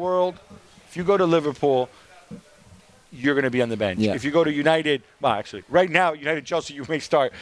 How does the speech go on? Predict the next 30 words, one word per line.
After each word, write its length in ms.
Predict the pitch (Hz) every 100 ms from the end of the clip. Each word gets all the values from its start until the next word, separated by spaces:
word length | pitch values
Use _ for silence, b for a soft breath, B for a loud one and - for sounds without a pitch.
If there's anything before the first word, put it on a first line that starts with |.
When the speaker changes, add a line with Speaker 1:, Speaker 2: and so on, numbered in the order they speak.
| B
Speaker 1:
but 100 | 151
they're 100 | 160
gonna 160 | 160 151
Speaker 2:
Uh, 60 | 123
Speaker 1:
bring 140 | 175
Speaker 2:
yeah, 140 | 165
Speaker 1:
in 60 | 120
more 140 | 190
Speaker 2:
yeah, 60 | 190
Speaker 1:
experienced 200 | 139 202 170
Speaker 2:
exactly. 260 | 143 113 117
Speaker 1:
strikers 40 |
than 80 | 98
you. 100 | 92 -
Speaker 2:
Exactly. 480 | 120 90 78 - 71 - B B B B
fifa 260 | 262 269 277
have 120 | 226
revealed 300 | 220 220 202
the 80 | 202
amount 180 | 208 208
of 120 | 180
money 200 | 208 196
spent 280 | - 202 180
on 160 | 160 -
agents 680 | 190 208 165 196 190 165 -
and 120 | 151
intermediaries, 1200 | 147 143 180 202 175 180 180 170 165 160 139 - -
uh, 260 | 127 120 117
f-, 320 | - - -
like, 160 | 135